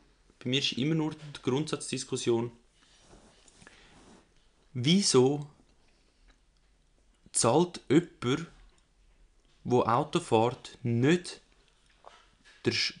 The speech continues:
der Vollpreis, wieso zahlt er nicht den Schaden, den er mit dem Autofahren verursacht?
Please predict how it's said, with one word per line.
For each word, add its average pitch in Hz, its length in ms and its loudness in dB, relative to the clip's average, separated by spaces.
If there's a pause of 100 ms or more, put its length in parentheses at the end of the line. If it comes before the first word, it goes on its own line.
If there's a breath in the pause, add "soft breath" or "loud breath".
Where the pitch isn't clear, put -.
der 120 80 -2
Vollpreis, 143 960 2
wieso 139 260 -4
zahlt 127 360 -2
er 113 80 2
nicht 131 440 0
den 131 60 -2
Schaden, 127 400 -2
den 113 180 -2
er 123 100 0
mit 117 400 -8
dem 120 180 -4
Autofahren 110 680 -6
verursacht? - 760 -12